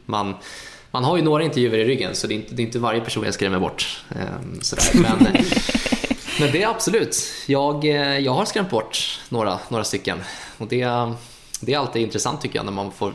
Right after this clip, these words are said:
Speaker 1: till, liksom, man, man håller en intervju, man, man får ett bra, liksom, tugg och snack med kandidaten. Eh, man sitter och snackar teknik, man sitter och snackar organisation och, liksom,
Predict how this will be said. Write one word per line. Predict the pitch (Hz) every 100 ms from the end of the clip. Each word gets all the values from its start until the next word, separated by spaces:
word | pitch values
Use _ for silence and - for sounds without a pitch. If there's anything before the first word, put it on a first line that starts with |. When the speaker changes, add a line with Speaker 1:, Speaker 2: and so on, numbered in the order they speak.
| -
Speaker 1:
till, | 110 110 120 110 117 - -
liksom, | - - 107 101 - -
man, | 113 113
man | 113 110
håller | 131
en | 147
intervju, | 143 127 113 131
man, | 123 117 113
man | 113 104 101
får | 117
ett | 113
bra, | 113 104
liksom, | 101 95
tugg | 95 110 110
och | -
snack | - -
med | - -
kandidaten. | - 98 98 104 - 117 123 - - - - - - - - -
Eh, | - 104 98
man | 101
sitter | 95 107
och |
snackar | 104 107 110
teknik, | 113 104 110 113
man | 104
sitter | 101 98
och |
snackar | 101 92 107
organisation | 101 98 92 104 104 107 101
och, | 101
liksom, | 95 101 95 92 95